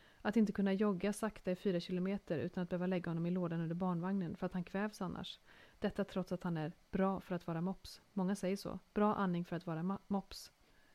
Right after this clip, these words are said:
Det är, ehm, ja, jag tror att har man upplevt det på nära håll och också lidit med sin hund,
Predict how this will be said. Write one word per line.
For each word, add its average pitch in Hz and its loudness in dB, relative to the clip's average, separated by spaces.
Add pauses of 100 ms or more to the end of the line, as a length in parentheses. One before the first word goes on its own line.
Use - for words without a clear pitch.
Det 190 2
är, 180 2
ehm, 175 2 (1040)
ja, 202 4
jag 185 4
tror 196 6
att 180 2
har 185 6
man 180 4
upplevt 208 2
det 208 0
på 214 2
nära 185 4
håll 180 2
och - -6 (540)
också - -2
lidit 196 4
med 175 0
sin 180 0
hund, 185 4